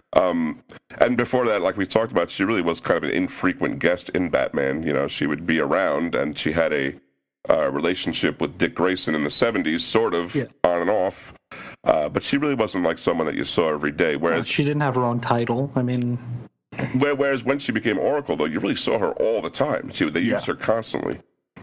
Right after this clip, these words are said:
Speaker 1: Um, and that's, that's completely congruous with her cure in the New fifty-two, which I actually disliked more than what happened in The Killing Joke.
Speaker 2: Hmm.
Speaker 1: The fact that she was cured, I li-, I loved her so much as Oracle.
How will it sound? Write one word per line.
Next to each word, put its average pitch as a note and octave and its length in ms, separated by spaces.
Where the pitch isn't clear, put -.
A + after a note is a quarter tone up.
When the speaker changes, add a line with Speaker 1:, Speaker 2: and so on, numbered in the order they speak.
Speaker 1:
Um, G2 340
and C3 100
that's, D3+ 220
that's B2+ 300
completely D#3+ 360
congruous B2 560
with A2+ 100
her G2 140
cure E2+ 580
in D2+ 100
the D2+ 60
New D2+ 140
fifty-two, E2 720
which - 240
I D#3+ 140
actually C#3 240
disliked G2+ 500
more A2+ 300
than G#2 100
what G2 100
happened F#2+ 280
in F2+ 60
The F2 80
Killing B2 320
Joke. - 180
Speaker 2:
Hmm. - 100
Speaker 1:
The C3 60
fact F#2 240
that - 80
she - 100
was F2 140
cured, C#3 280
I F2 60
li-, F2+ 160
I D#2+ 160
loved G#2+ 360
her G2 100
so C3 240
much A#2+ 180
as G2+ 140
Oracle. G#2+ 580